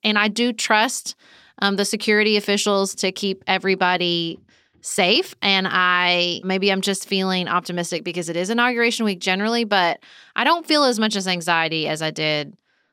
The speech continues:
last week. And I'm just ready to, to celebrate with the rest of America. And I, I, I'm not foolish. I understand not everybody will be celebrating, but I think that we need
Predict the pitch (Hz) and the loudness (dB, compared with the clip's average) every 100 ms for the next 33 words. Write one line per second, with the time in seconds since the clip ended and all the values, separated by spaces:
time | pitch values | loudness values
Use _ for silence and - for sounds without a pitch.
0 | _ - 170 175 - 214 208 175 175 180 | _ -2 0 0 2 0 2 0 -2 -2
1 | 233 226 - 170 175 190 190 190 - 185 | -4 -4 -4 0 0 0 -2 -4 -2 0
2 | 180 175 170 170 165 - _ _ _ _ | 0 0 0 -2 -6 -12 _ _ _ _
3 | _ _ _ _ - 208 208 240 285 311 | _ _ _ _ -6 -4 0 0 0 0
4 | 165 147 - - _ _ - _ 214 226 | 0 -4 -6 -16 _ _ -20 _ -2 0
5 | 247 254 262 277 269 277 320 165 170 - | 2 2 2 0 0 2 0 0 -2 -4
6 | - 220 262 - 233 214 - - 277 302 | 0 0 2 0 0 -2 -4 -2 0 0
7 | - - 302 202 208 247 226 247 208 190 | 0 0 2 4 2 2 2 0 0 -2
8 | 175 170 165 175 170 165 170 165 165 160 | 0 0 -2 -2 -2 -2 -4 -4 -4 -2
9 | 160 165 165 180 214 202 175 170 - _ | -2 -2 -4 -2 -2 0 0 -2 -4 _
10 | _ _ _ _ _ - 214 240 240 233 | _ _ _ _ _ -6 -2 0 0 0
11 | 214 185 208 214 208 202 196 196 190 196 | 0 0 2 2 2 0 -2 -2 0 2
12 | 190 185 170 | 2 0 -4